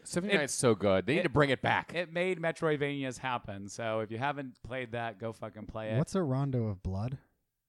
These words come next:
Speaker 3: Like,
Speaker 2: Uh, you
Speaker 3: uh,
Speaker 2: know, let's get a Rondo
Speaker 3: um,
Speaker 2: of Blood for
Speaker 3: um,
Speaker 2: the
Speaker 3: I'm pretty
Speaker 2: table.
Speaker 3: hungry. I could go for a Rondo of Blood.
Speaker 2: <laughs>
Speaker 3: Hey, we got any blood back there? <laughs>
Speaker 2: Uh, all right, so a quick synopsis of the actual series. Set in seventeen ninety-two during the French Revolution,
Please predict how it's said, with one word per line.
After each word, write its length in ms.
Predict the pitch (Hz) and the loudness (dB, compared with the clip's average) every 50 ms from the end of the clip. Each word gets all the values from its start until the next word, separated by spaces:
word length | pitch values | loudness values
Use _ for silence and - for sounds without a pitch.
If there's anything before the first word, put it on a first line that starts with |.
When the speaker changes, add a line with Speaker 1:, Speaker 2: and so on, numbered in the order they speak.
| _ _ _ _ - | _ _ _ _ -8
Speaker 3:
Like, 160 | 165 202 - | -6 -4 -4
Speaker 2:
Uh, 140 | 156 151 147 | -4 -4 -4
you 120 | 165 - | 0 0
Speaker 3:
uh, 60 | - 139 | 0 2
Speaker 2:
know, 100 | 135 143 | 2 2
let's 180 | 170 190 - 214 | 0 0 0 -2
get 100 | 220 208 | -4 -2
a 60 | 208 | -2
Rondo 400 | 214 226 226 226 214 214 226 226 | 0 2 2 4 4 4 4 4
Speaker 3:
um, 60 | 226 | 2
Speaker 2:
of 80 | 214 165 | 2 0
Blood 240 | 220 220 208 180 160 | 0 0 0 0 2
for 100 | 185 180 | 4 4
Speaker 3:
um, 80 | 170 | 4
Speaker 2:
the 60 | 165 165 | 4 4
Speaker 3:
I'm 120 | - 202 196 | 2 0 0
pretty 80 | 170 | 2
Speaker 2:
table. 160 | 156 220 202 156 | 2 4 4 4
Speaker 3:
hungry. 280 | 156 170 - 131 123 | 4 4 2 0 0
I 60 | 139 | 0
could 140 | 170 208 180 | -2 -2 0
go 100 | 160 151 | 2 2
for 160 | 135 - 117 | 2 2 0
a 40 | 104 | -2
Rondo 340 | 98 101 98 98 98 101 101 | -2 -2 -4 -4 -6 -8 -8
of 80 | 92 - | -6 -6
Blood. 340 | 101 113 131 151 226 - - | -6 -4 -2 -2 -2 -2 -2
Speaker 2:
<laughs> 260 | 196 214 - - - | -4 -6 -8 -6 -4
Speaker 3:
Hey, 160 | 185 226 185 160 | 0 2 4 4
we 80 | 170 | 4
got 80 | 165 190 | 4 4
any 140 | 180 175 170 | 4 2 2
blood 300 | - 143 156 165 156 151 | 2 2 2 2 2 2
back 200 | 170 165 - - | 0 0 0 2
there? 240 | 175 170 170 131 - - | 2 2 2 0 -2 -4
<laughs> 40 | - 160 - - - - - - 170 156 _ _ _ - 135 - - | -6 -6 -6 -6 -10 -12 -12 -12 -12 -12 _ _ _ -16 -14 -8 -4
Speaker 2:
Uh, 440 | 143 139 139 135 135 131 131 139 147 | -2 0 2 2 2 0 0 0 0
all 80 | 160 170 | 0 2
right, 220 | 165 143 - - | 2 0 0 0
so 100 | - 160 | 0 0
a 40 | 151 | 0
quick 240 | - - 220 226 - | 0 -2 -4 -4 -4
synopsis 440 | - 190 185 180 175 - 135 131 - - | -4 -2 -2 -2 -2 -2 -6 -10 -8 -2
of 220 | 165 165 165 151 | 0 0 2 2
the 140 | 151 156 151 143 | 0 0 0 0
actual 360 | 143 139 - - 123 117 117 | 0 -2 -4 -4 -4 -4 -4
series. 560 | - - 190 202 196 196 190 185 180 175 - | -4 -4 -2 0 2 2 2 2 2 0 -2
Set 260 | - - 156 151 104 | -4 -4 -4 -4 -2
in 140 | 135 123 120 | -4 -6 -6
seventeen 500 | 117 - 165 185 208 220 214 - 208 202 | -4 -4 -4 -4 -4 -4 -6 -6 -6 -4
ninety-two 500 | 180 170 170 160 151 135 - - 147 143 | -4 -4 -4 -4 -6 -6 -4 -2 -2 -2
during 220 | 135 135 127 127 120 | -2 -2 -4 -4 -6
the 60 | 113 | -8
French 280 | - - 127 117 - 120 | -6 -6 -8 -6 -6 -8
Revolution, 640 | 110 95 113 127 160 185 175 139 170 165 165 | -8 -6 -4 -2 0 0 0 -2 -4 -6 -8